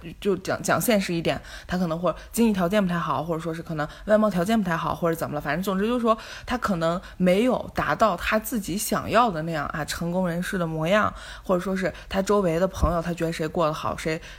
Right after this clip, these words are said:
一天，啊，可能车子、房子、票子、女人都有了，他觉得他没有做到那样子，所以他可能对女，女性会产生一些，嗯，负面的一些心理的这种，这种印象吧。这个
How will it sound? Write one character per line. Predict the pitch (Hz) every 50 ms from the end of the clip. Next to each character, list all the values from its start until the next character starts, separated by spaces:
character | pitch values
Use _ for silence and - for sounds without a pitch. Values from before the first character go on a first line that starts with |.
| -
一 | - 185
天， | 165 180 170 165
啊， | 160 - - 151 151
可 | 147 - 156
能 | 147 151 151 - - -
车 | - - 196 190 180
子、 | 180
房 | 175 165 160 165
子、 | 170
票 | 170 190 196 170 160
子、 | 156
女 | 156 147
人 | 143 147 151 156
都 | 160 170 170
有 | 170 - -
了， | - - 147
他 | - - 165 170
觉 | 170 160
得 | 156 165
他 | 165 - 180 185
没 | 185 175
有 | 160 151
做 | 151 165 160
到 | 160 156
那 | 170
样 | 165 156 151
子， | 151 147 - - - - -
所 | - - 196 190
以 |
他 | 190 - 247
可 | 247 - 202
能 | 170 175 180
对 | 208 208
女， | 190 180 160 156 156 - -
女 | 175 170 147
性 | 160 - - 262 220 196 - - - - - - - -
会 | - - - 311 277 - -
产 | - - - - - -
生 | - - 208 233
一 | 254 233
些， | 190 - - 175 165 165 165 170 - - - - - - - - - - - - - - - - - -
嗯， | 175 170 160 160 156 151 143 - - - - -
负 | - - - 262 226
面 | 214 220 208 190 180
的 | 165 160
一 | 160 165
些 | 170 170 - 180 170 170 170 170 165 - - - - - - -
心 | - - 202 202 208
理 | 190 160 135
的 | 110 139 139 135 131 127
这 | - 165
种， | 151 156 135 123 98 - - - - - - -
这 | - 170
种 | 170 147 117 73 71 - - - - -
印 | - 208 330 208
象 | 170 - 170 135 -
吧。 | - 92 - - - - - - - - -
这 | - - 392 285
个 | 202 165 160